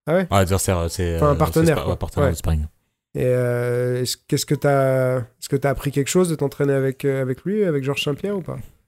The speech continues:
Speaker 2: Euh, ouais, des techniques, ouais.
Speaker 1: Ouais.
Speaker 2: C'est, euh, la façon comment taper, euh, le posi-, le, comment se positionner.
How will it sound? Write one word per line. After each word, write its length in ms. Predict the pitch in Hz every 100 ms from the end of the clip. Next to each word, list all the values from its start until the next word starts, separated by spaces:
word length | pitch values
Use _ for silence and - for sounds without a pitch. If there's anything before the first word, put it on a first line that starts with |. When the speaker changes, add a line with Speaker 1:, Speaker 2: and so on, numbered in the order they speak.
| -
Speaker 2:
Euh, 200 | 90 85
ouais, 160 | 87 156
des 100 | 90
techniques, 360 | - - 175 131
ouais. 60 |
Speaker 1:
Ouais. 60 | 135 - _ 139
Speaker 2:
C'est, 200 | 143 85
euh, 280 | 85 82 82
la 80 |
façon 260 | 85 90 101
comment 240 | 92 90
taper, 520 | 85 85 104 110 113 117
euh, 340 | 90 82 82
le 100 | 82
posi-, 380 | 78 98 - 65
le, 580 | 85 87 85 85 85 85
comment 180 | - 92
se 60 | -
positionner. 580 | 90 80 - 95 113